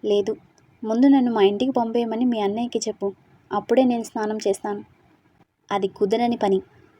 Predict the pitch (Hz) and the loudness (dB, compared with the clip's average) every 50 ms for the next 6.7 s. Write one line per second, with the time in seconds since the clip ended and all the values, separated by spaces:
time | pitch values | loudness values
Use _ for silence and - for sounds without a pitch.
0 | _ _ - - 220 202 214 240 285 277 277 269 254 262 247 - 233 233 226 - | _ _ -2 0 0 0 2 2 2 4 4 2 2 0 -2 0 -2 -2 -2 -2
1 | - 233 226 214 208 214 208 202 202 202 - _ _ _ _ - - 208 202 - | -4 -4 -2 -2 0 0 0 0 -2 -4 -10 _ _ _ _ -8 -4 -4 -2 0
2 | 226 - - - 277 254 - - 202 190 196 214 233 233 - 233 214 202 196 190 | 0 -2 0 0 0 0 0 2 2 2 2 2 0 -2 0 0 0 0 0 -2
3 | 190 - _ _ _ _ _ _ _ _ _ _ - - 196 202 - 202 196 196 | -4 -6 _ _ _ _ _ _ _ _ _ _ -4 -4 -4 -2 -2 0 2 2
4 | 196 196 - 208 202 208 - 226 208 202 196 226 247 233 208 214 202 220 240 240 | 2 0 0 -2 -4 -2 -2 -2 -2 0 2 2 2 2 2 2 2 2 0 2
5 | 269 247 240 233 - 240 - - - 202 202 - - 254 254 247 - 247 - - | 2 2 2 0 0 -4 -4 0 -2 -2 -2 0 0 0 0 0 -2 -4 -2 -2
6 | 214 202 202 208 208 196 - 202 196 - - 185 185 | -2 -2 -2 -2 -4 -4 -6 -6 -6 -4 -6 -6 -6